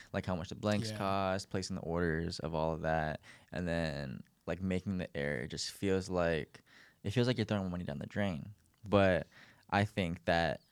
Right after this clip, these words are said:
Speaker 1: for every business owner that's starting out there right now, they're, they'll run into those accidents as well.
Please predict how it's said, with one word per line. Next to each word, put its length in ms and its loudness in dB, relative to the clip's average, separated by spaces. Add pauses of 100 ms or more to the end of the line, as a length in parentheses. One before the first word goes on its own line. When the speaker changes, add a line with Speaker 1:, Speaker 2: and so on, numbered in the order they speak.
(100)
Speaker 1:
for 160 -2
every 240 4
business 320 -2
owner 300 -2
that's 140 -4
starting 280 -2
out 140 -6
there 320 -2
right 220 0
now, 400 -2 (300)
they're, 340 2 (180)
they'll 140 0
run 160 0
into 160 -6
those 260 -4
accidents 500 -8
as 160 -6
well. 360 0